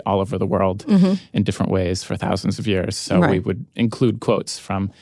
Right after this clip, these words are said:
Speaker 1: anyone we thought said something wise
Speaker 2: So
Speaker 1: about
Speaker 2: how do you
Speaker 1: death.
Speaker 2: talk about how you find the quotes? So it's a very, so just so people who haven't used it, it's called WeCroak.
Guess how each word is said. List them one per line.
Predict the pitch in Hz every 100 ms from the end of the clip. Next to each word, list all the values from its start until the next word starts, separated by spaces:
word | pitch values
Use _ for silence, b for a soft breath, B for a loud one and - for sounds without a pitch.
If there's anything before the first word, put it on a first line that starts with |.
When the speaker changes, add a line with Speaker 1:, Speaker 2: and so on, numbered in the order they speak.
| b b _
Speaker 1:
anyone | 107 107 95 95
we | 113
thought | 156 - 104 -
said | - - -
something | - -
wise | 55 50 -
Speaker 2:
So | -
Speaker 1:
about | 277 359
Speaker 2:
how |
do | 453
you | 415
Speaker 1:
death. | -
Speaker 2:
talk | - 359
about | 359 240
how | 240
you | 202
find | - 185 190
the | 175
quotes? | - 160 175 -
So |
it's | 190 214
a | 226
very, | 320 285
so | -
just | 208 285
so | 262
people | - 220 180 165
who |
haven't | 165 170 165
used | 170 165
it, | 107 - -
it's | -
called | 147 151
WeCroak. | 156 156 135